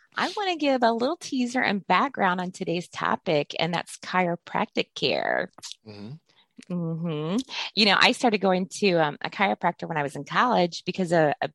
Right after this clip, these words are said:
Speaker 1: a back injury.
Speaker 2: Mm-hmm.
Speaker 1: And I had a really great experience. And fast forward to current day, I started back up going to a chiropractor because of neck pain. And to my amazement, I actually found out that I have some digestive issues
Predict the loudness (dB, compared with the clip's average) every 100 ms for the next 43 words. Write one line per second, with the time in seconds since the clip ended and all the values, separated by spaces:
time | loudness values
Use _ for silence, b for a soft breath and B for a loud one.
0 | -2 0 0 0 0 0 0 -2 -2 -4
1 | _ _ -10 -4 2 2 4 2 2 -2
2 | -2 0 0 0 0 2 -2 -8 -8 -4
3 | -2 0 -2 -2 0 2 2 -4 -10 b
4 | b 2 4 4 0 0 2 2 0 -6
5 | -4 0 0 0 -8 2 4 4 2 0
6 | -2 2 2 2 -2 -8 -4 -2 0 -2
7 | -2 -2 -4 -4 -6 -4 -2 -2 0 0
8 | 2 0 0 -4 -4 0 -2 2 0 0
9 | -6 -4 -4 -8 _ B B B B -4
10 | 2 4 4 4 4 4 2 2 4 4
11 | 0 0 2 2 0 -2 0 0 2 2
12 | 0 0 -2 -2 -6 -10 -4 -4 2 2
13 | 4 2 2 0 0 2 4 2 0